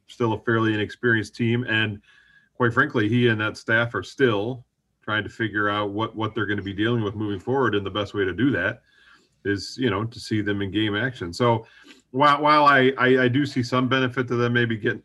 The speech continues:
catching a break here, and especially if you're gonna make a shift at quarterback, um, I still think overall, yeah, this team just needs to play games, see where you're at at the end of eight or nine of them. Now it won't be nine, but, um, and go from there. So I don't, I, I,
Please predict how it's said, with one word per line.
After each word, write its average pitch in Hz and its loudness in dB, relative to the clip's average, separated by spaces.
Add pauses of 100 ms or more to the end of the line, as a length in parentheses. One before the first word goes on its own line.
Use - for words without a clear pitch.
catching 117 -6
a 95 -4
break 117 -2
here, 113 0
and 90 -8
especially 120 -6
if 95 -6
you're 104 -6
gonna 101 -4
make 101 -4
a 92 -8
shift - -8
at - -12
quarterback, 107 -2 (640)
um, 98 -2
I 117 0
still 117 0
think 107 -4
overall, 104 -2
yeah, 98 0
this 110 -4
team 104 -4
just 95 -10
needs 90 -10
to - -20
play 95 -4
games, 107 -4 (440)
see 131 0
where 113 2
you're 104 4
at 101 2
at 98 -4
the 101 -4
end 101 -2
of 95 -4
eight 98 0
or 95 0
nine 95 -2
of 90 -6
them. 92 -8
Now 95 -6
it 80 -12
won't 92 -12
be 87 -8
nine, 92 -6
but, 87 -8
um, 90 -10 (760)
and 104 -6
go 110 2
from 107 -2
there. 107 4
So 117 -4
I 113 4
don't, 127 0
I, 123 0
I, 120 -2